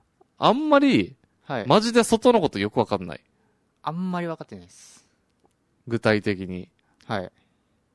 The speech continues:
Speaker 1: そっか。何がわからない？
Speaker 2: 何がわからない？
Speaker 1: うん。
Speaker 2: 何がわからないって言われると、うーん。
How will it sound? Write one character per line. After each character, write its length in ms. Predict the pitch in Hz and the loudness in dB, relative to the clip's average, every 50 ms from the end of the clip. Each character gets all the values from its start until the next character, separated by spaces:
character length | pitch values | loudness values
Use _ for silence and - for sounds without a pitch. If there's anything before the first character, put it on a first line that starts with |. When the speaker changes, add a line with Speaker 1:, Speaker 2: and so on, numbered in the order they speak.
| _ _ _ _ _ _ _ _ _ _ _ _ | _ _ _ _ _ _ _ _ _ _ _ _
Speaker 1:
そ 160 | - 131 120 | -6 -6 -6
っ 20 | - _ _ | -6 _ _
か。 140 | - 85 - _ _ _ _ _ _ _ _ _ _ _ _ _ _ _ _ _ _ _ _ _ _ | -16 -16 -16 _ _ _ _ _ _ _ _ _ _ _ _ _ _ _ _ _ _ _ _ _ _
何 320 | 117 113 139 175 202 214 | 2 2 4 4 4 4
が 120 | 214 233 226 | 6 6 6
わ 120 | 226 226 | 6 4
か 140 | 226 - 214 | 4 2 4
ら 120 | 160 110 | 4 2
な 100 | 90 - | 0 -2
い？ 100 | - 139 _ _ _ _ _ _ _ _ | -8 -20 _ _ _ _ _ _ _ _
Speaker 2:
何 280 | - 123 123 147 165 170 | -14 -12 -10 -10 -10 -6
が 140 | 156 175 170 | -4 -2 -2
わ 120 | 170 175 | -2 -4
か 160 | - - 180 | -4 -6 -4
ら 120 | 170 165 160 | -4 -4 -6
な 160 | 139 104 90 | -8 -10 -12
い？ 160 | - - - _ _ | -14 -18 -20 _ _
Speaker 1:
う 60 | - 110 | -6 -4
ん。 180 | 95 90 90 90 - _ _ _ _ _ _ _ _ _ _ _ _ _ _ _ _ _ _ _ _ _ | -4 -4 -6 -10 -14 _ _ _ _ _ _ _ _ _ _ _ _ _ _ _ _ _ _ _ _ _
Speaker 2:
何 160 | - - - - - 147 - - - | -16 -14 -14 -12 -12 -12 -12 -10 -8
が 80 | - 185 | -8 -8
わ 80 | 196 | -8
か 160 | - _ - 180 | -10 _ -18 -18
ら 80 | 156 | -16
な 100 | 139 120 | -16 -16
い 40 | 110 | -18
っ 20 | |
て 60 | 107 _ _ | -18 _ _
言 120 | 110 107 | -16 -16
わ 60 | 104 | -14
れ 100 | 104 107 | -14 -14
る 100 | 101 101 | -16 -18
と、 280 | - - 98 95 95 - _ _ _ - - - - - - _ _ _ _ _ _ _ _ _ _ _ _ _ _ _ _ - | -18 -18 -18 -18 -18 -20 _ _ _ -20 -20 -20 -20 -20 -20 _ _ _ _ _ _ _ _ _ _ _ _ _ _ _ _ -18
う 40 | |
ー 40 | 110 | -16
ん。 680 | 110 110 113 113 110 110 107 107 104 101 98 95 92 92 | -14 -12 -12 -12 -12 -12 -12 -14 -14 -16 -16 -18 -20 -20